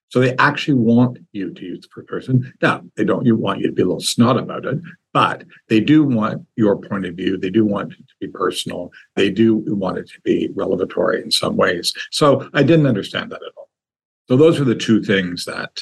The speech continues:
I sort of figured out. And then the third thing is something that, Sean, I know that you know,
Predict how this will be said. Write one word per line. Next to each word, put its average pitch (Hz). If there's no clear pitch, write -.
I 87
sort -
of -
figured -
out. -
And 147
then 147
the 139
third 180
thing 101
is 92
something 98
that, 98
Sean, 101
I 95
know 101
that 95
you 104
know, 95